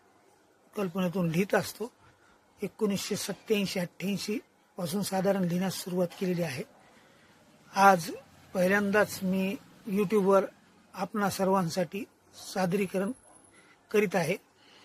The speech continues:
या सादरीकरणामध्ये अनेक त्रुटी असू शकतात, राहू शकतात, तर कृपया माझ्या या प्रयत्नाला उत्स्फूर्त प्रतिसाद द्या.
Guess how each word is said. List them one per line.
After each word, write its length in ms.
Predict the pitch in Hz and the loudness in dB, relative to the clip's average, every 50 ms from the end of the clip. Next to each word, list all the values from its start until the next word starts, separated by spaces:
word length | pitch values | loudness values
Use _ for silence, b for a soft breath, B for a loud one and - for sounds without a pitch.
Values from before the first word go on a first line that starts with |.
| B B B B B B B _ _ _ _ _ _ - | B B B B B B B _ _ _ _ _ _ 0
या 480 | 196 220 226 226 233 233 233 233 233 214 | 4 6 6 6 6 6 4 4 2 0
सादरीकरणामध्ये 1000 | - - 208 208 185 208 214 202 - 220 202 214 208 208 208 208 185 208 208 208 269 - - | -2 -2 -2 -2 0 0 -2 -2 -2 -2 -2 -2 -4 -4 -4 -2 0 0 0 0 -2 -4 -6
अनेक 260 | 180 202 208 208 185 - _ - - - - - - _ _ - | -4 -2 0 -2 -2 -4 _ -18 -20 -20 -20 -20 -20 _ _ -4
त्रुटी 340 | 214 202 170 - 214 208 - - _ _ _ _ _ _ _ - - | -4 -4 -2 -2 -2 -2 -4 -6 _ _ _ _ _ _ _ -12 -10
असू 200 | 185 - - 240 | -6 -4 -2 -2
शकतात, 440 | 185 - 208 175 - - 196 190 175 | -2 -2 -4 -6 -4 -4 -4 -2 -2
राहू 240 | 170 147 196 226 202 | 0 2 2 0 0
शकतात, 380 | - - 180 - - 175 175 185 - _ B B B B B B B B B _ _ - | -2 -4 -6 -6 -6 -8 -8 -8 -10 _ B B B B B B B B B _ _ -8
तर 60 | 185 | -6
कृपया 440 | 170 - 202 202 - 226 214 208 208 - - - - | -4 -4 -4 -4 0 0 0 2 0 -2 -6 -10 -8
माझ्या 560 | 202 202 202 190 208 208 208 202 202 208 220 - - - - - - - - - - - - - - - - | -6 -4 -2 0 0 2 2 2 0 -2 -4 -6 -8 -14 -20 -20 -20 -20 -20 -20 -20 -20 -20 -20 -18 -10 -4
या 440 | 185 196 190 185 180 180 185 196 - - _ - | 0 2 4 4 4 4 2 0 -2 -6 _ -4
प्रयत्नाला 560 | 208 202 208 185 - - 202 196 196 196 190 - - _ _ _ - | 0 0 0 0 0 -2 -2 2 2 2 0 0 -4 _ _ _ -14
उत्स्फूर्त 440 | 190 165 - - - 240 202 - - | -12 -10 -10 -4 -2 -4 -2 0 -2
प्रतिसाद 500 | 208 - - 196 208 190 - - 196 185 | -2 -2 -4 -4 -2 -2 0 0 -2 -2
द्या. 220 | 165 165 196 208 | 0 -2 -4 -4